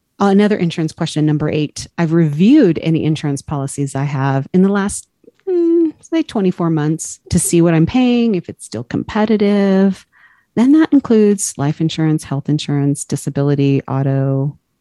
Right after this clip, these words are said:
homeowners, renters insurance. There's all of these things. Do you review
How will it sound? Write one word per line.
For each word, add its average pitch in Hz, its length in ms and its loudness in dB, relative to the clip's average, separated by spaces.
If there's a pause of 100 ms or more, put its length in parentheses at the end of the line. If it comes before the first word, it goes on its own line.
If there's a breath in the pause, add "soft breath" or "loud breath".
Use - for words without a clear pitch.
homeowners, 143 840 0 (160)
renters 165 480 -2
insurance. 160 480 -4
There's 156 240 -12
all 160 220 -4
of - 160 -8
these - 180 -10
things. - 300 -12 (720 loud breath)
Do 196 80 2
you 196 160 6
review 180 400 2